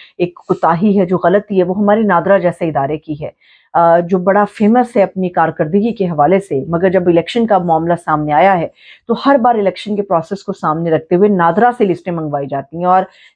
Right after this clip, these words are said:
नादरा ही रिकॉर्ड जो है उसको अपडेट करता है। मगर नादरा के अपने अंदर से ये मामला उठा है कि ढाई करोड़ मरे हुए लोग जो हैं वो वोट कास्ट करेंगे और नादरा ने किसी के भी, अ,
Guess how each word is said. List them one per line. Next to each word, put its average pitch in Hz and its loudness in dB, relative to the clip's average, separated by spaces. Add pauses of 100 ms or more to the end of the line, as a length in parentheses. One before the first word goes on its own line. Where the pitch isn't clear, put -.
नादरा 185 2
ही 208 2
रिकॉर्ड 208 2
जो 180 0
है 156 -2
उसको - -6
अपडेट 156 -2
करता 131 -10
है। 92 -16 (420)
मगर 220 2
नादरा 202 2
के 254 -8 (140)
अपने 302 -2
अंदर 220 2
से 208 -6
ये 190 -2
मामला 170 -2
उठा 170 -2
है 180 0
कि 196 -2
ढाई 185 0
करोड़ 190 0
मरे 170 2
हुए 170 2
लोग 160 -2
जो 165 -6
हैं 156 -2
वो 170 -2
वोट 180 0
कास्ट 160 -2
करेंगे 196 0 (360)
और 202 4
नादरा 202 2
ने 208 -2 (120)
किसी 254 -2
के 220 0
भी, 185 -2
अ, - 0